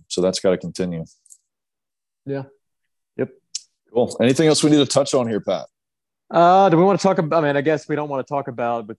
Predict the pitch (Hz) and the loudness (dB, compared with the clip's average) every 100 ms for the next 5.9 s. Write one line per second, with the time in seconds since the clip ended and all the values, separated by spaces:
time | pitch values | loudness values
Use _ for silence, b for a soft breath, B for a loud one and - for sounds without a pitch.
0 | _ - 110 110 104 113 110 107 - 131 | _ -18 -14 -12 -2 0 0 -2 -8 -4
1 | 123 107 117 117 - 107 104 98 - 113 | -2 0 -2 -2 -2 -2 -2 -6 -8 -10
2 | 113 - 131 135 - 139 131 143 139 135 | -8 -6 -4 -4 -4 -4 0 0 0 -2
3 | 101 127 156 156 131 143 156 _ _ 135 | 0 0 0 -2 -6 -8 -10 _ _ -10
4 | 143 160 165 160 165 160 - 127 120 113 | -6 -6 -6 -6 -6 -6 -8 -10 -10 -10
5 | - 147 143 143 139 147 147 117 139 | -2 0 2 2 4 4 2 0 -6